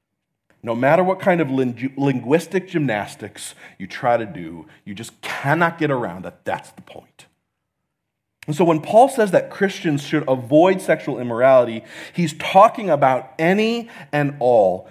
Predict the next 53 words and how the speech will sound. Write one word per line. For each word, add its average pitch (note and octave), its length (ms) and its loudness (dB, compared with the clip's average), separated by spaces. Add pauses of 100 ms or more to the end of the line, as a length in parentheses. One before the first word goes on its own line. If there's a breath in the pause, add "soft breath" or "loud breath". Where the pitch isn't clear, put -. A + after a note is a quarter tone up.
sexual E3+ 540 -2
activity A#2 540 -2
with A2 240 -6
anyone D3 400 2
who C#3+ 180 -4
is C#3 180 -6
not C#3 600 -4
your C3+ 140 -6
spouse, - 720 -12 (580)
whether E3 180 2
that E3+ 100 2
happens D3+ 360 0
before F#3 420 0
marriage G#2+ 440 -4 (220 soft breath)
or C#3 160 -2
during E3+ 400 0
marriage G#2+ 380 -4
or B2+ 280 0
after E3 440 -4
marriage. F2+ 500 -14 (300 soft breath)
And D#3+ 100 -2
people A#3 280 0
tend G#3+ 260 0
to - 80 0
ask, C3 340 2
"Well, E3+ 300 2 (200 loud breath)
what A3 220 4
if, - 320 -4
like, F#3+ 220 0
what A3+ 100 4
if - 80 -6
we C4+ 80 -2
don't B3 180 0
go G3+ 60 -6
all E3 220 4
the C#3+ 80 -2
way? G2+ 340 -6
Like, A#2 180 -6
what, F3+ 160 0
what, G3+ 240 -2
what G3+ 120 0
if, G3+ 320 -10
what A#3 180 0
if A3+ 80 -4
we A#3 60 -8
just G#3 160 -10
kinda G3+ 160 -2
go F3+ 100 2
part F3+ 380 2
of - 160 -2
the A#2 80 -6
way, F#2+ 220 -6
right?" C#3+ 280 2